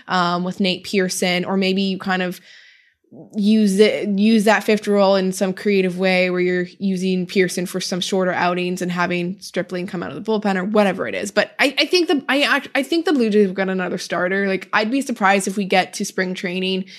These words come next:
and we're talking about fifth starting competition, um, only between, like, Stripling and, and, um, Pearson and Kay and Hatch and all those guys.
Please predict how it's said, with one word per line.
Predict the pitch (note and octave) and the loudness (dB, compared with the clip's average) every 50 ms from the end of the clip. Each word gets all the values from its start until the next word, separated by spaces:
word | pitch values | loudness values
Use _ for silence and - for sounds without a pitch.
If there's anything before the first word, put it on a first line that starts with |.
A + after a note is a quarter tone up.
| - - _ _ _ - | -20 -20 _ _ _ -4
and | G3 F#3+ F#3+ F3+ F#3 F3+ F3+ | -2 -2 0 -2 -4 -4 -6
we're | F3+ F3+ | -6 -6
talking | F3+ - F#3 F3+ F#3 - - F3+ | -6 -4 -2 -2 -2 -2 -4 -6
about | F3 F3+ F#3 F#3 F3+ F3 E3+ - - | -4 -2 -2 -2 -2 -2 -4 -8 -10
fifth | - F#3+ F#3 F#3 | -6 -6 -4 -4
starting | - - F#3+ F3+ E3+ F3+ F#3 F#3 F3+ F3+ | -4 -2 0 0 0 0 0 -2 -4 -6
competition, | F#3 - - E3+ - - - - F#3 F3+ - - F#3 F3+ F3+ F3+ F3+ F3 - - - - - - - - | -8 -6 -6 -6 -6 -6 -4 -4 -4 -4 -2 -2 -2 -2 -2 -2 -4 -4 -6 -10 -16 -20 -20 -20 -16 -4
um, | F3 F#3+ F#3 F#3 F3+ F3+ F3 F3 F3 F3 F3+ F3 F3 F3 F3 F3+ F3+ _ - - - _ _ _ - | 0 2 4 4 4 4 2 0 0 -2 -2 -2 -2 -2 -4 -6 -8 _ -18 -20 -20 _ _ _ 4
only | G#3+ A3+ G#3+ G#3 G3+ | 4 6 6 4 2
between, | F#3+ F#3+ - G#3+ G3 F#3+ F#3+ | 0 -2 0 0 0 0 0
like, | F3+ F3+ | -2 -2
Stripling | - - G3+ F#3 F#3+ F#3+ F#3 F3+ | -2 0 0 2 2 2 2 2
and, | F3+ F3+ F3 - | 0 -2 -2 -4
and, | - F#3+ F#3 F3+ F3+ F3 F3 - - - | -4 -4 -2 -2 -2 -4 -4 -6 -8 -6
um, | F#3 F#3+ F3+ F3+ F3+ F3+ | -4 -4 -4 -4 -6 -4
Pearson | - G3 F#3 F3 F3 - F3+ F3+ | -2 -2 -2 -2 -2 -4 -4 -4
and | F3 F3 F3+ - | -4 -4 -6 -6
Kay | - F#3+ E3+ F3 F3 F3+ F3 | -4 -2 0 2 2 0 0
and | F3+ F3+ F3+ - | -2 -4 -6 -6
Hatch | G3+ F#3 E3+ D#3 - - - | -6 -6 -6 -6 -6 -8 -6
and | G3+ F#3+ | -4 -2
all | F#3 F#3+ | 0 0
those | G3 G3 | -2 0
guys. | G3 G#3+ G3+ G#3 G#3 | 2 4 4 4 2